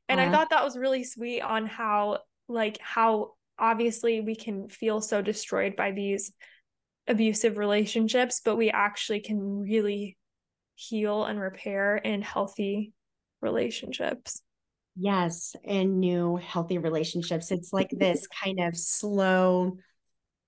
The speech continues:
Speaker 2: development. You kind of figure it out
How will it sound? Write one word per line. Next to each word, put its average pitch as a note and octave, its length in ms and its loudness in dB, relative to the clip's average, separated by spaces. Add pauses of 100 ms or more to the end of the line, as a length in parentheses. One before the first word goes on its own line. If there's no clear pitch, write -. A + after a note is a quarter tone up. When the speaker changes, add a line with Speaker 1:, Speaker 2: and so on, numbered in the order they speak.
(200)
Speaker 2:
development. E3+ 1000 2
You F3+ 100 -2
kind F#3+ 280 -2
of E3+ 180 0 (160)
figure F3 340 0
it E3 80 0
out D#3 400 0